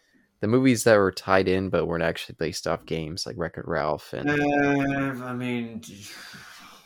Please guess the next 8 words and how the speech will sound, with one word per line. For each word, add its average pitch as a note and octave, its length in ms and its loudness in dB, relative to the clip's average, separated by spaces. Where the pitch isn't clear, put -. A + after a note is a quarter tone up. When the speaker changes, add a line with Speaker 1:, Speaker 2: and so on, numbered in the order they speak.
Speaker 1:
'Cause F3 160 -4
they're G#3 80 6
about C3+ 260 10
video F#2+ 280 6
games, D#2+ 560 -4
you F2 60 -6
know, D2 240 -4
and C#2+ 220 -8